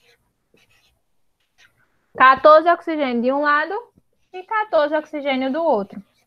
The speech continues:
Agora, vocês entendem por que que o oxigênio fica por último? Porque quando você faz o balanceamento desse jeito, o oxigênio já vai tá balanceado. Então, provavelmente, você não vai precisar balancear.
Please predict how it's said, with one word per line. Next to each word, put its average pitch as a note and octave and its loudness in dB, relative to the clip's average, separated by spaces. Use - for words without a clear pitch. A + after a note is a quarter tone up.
Agora, F#4+ 6
vocês F#4+ 0
entendem C#4+ -2
por D4+ -8
que D4+ -6
que D#4 -10
o C#4+ 0
oxigênio A#3+ -6
fica B3 0
por G#3+ -2
último? B3+ 0
Porque G4 2
quando G#4 2
você G#4+ 0
faz D#4 -2
o D#4 -4
balanceamento D4+ -6
desse E4+ -4
jeito, C#4+ -2
o F4 -2
oxigênio F#4 4
já G4 6
vai F#4+ 6
tá D4+ 6
balanceado. E4 2
Então, C#4+ 0
provavelmente, D4 2
você C#4 0
não D#4 -2
vai D4+ 0
precisar D4 0
balancear. C#4+ 0